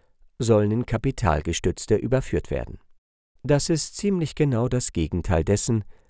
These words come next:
was die Finanzmarktkrise zweitausendacht,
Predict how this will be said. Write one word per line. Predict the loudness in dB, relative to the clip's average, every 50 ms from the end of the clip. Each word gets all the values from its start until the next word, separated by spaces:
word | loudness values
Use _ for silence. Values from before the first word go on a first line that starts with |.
| _ _ _ -20 _ -6
was | 0 0 0 0 0 -2
die | -4 -6 -4
Finanzmarktkrise | -2 -2 0 0 2 0 0 0 0 0 0 0 0 -4 -10 -8 -4 -2 -2 0 2 0 0 0
zweitausendacht, | 0 -4 -4 -4 -4 -2 -4 -2 -2 -2 -2 -2 0 0 0 0 -2 -8 -12 -18